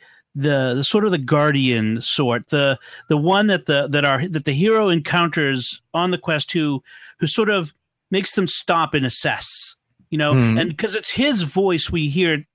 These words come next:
Speaker 1: t-, you know, t-, you know, overlaying the rest of this, of the trailer. Um, but he's sort of the, the,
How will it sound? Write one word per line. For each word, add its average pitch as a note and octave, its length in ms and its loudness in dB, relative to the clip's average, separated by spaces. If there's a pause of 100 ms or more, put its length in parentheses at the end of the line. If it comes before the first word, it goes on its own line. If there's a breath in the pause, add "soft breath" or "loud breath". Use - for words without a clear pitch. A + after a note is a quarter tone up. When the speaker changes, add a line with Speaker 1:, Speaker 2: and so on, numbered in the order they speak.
(180)
Speaker 1:
t-, - 200 -6
you D#3+ 80 0
know, C#3 140 0 (300 loud breath)
t-, - 300 -12
you D#3 80 2
know, C#3 100 -2
overlaying E3+ 580 2
the C3+ 100 0
rest D3+ 340 0
of C3 140 -2
this, B2+ 320 -2
of C3 220 -2
the C3+ 60 0
trailer. F3 600 0 (440 loud breath)
Um, C3 280 0 (200 loud breath)
but F3+ 120 2
he's F3+ 140 0
sort A#3 160 4
of A3 160 0
the, E3+ 220 2
the, C#3+ 800 0